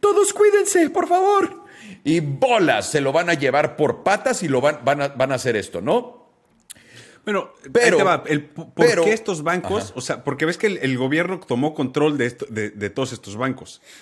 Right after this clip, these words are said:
Speaker 2: O sea, de Signature, de, de S V B,
Speaker 1: Pero, ¿qué
Speaker 2: todo.
Speaker 1: pasó con las ventas?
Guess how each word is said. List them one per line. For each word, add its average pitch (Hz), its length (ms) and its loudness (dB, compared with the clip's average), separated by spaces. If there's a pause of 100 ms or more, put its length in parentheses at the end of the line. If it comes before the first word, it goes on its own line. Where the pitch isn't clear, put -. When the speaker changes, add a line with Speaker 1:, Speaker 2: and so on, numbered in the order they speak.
(100)
Speaker 2:
O - 60 -14
sea, 113 280 -4
de 104 140 -8
Signature, 143 720 -2
de, 110 260 -2
de 101 500 -4
S 120 120 -4
V 127 60 -4
B, - 0 -
Speaker 1:
Pero, - 140 2
¿qué 127 240 2
Speaker 2:
todo. 123 140 2
Speaker 1:
pasó 262 200 0
con 269 180 -2
las 165 180 0
ventas? - 720 -4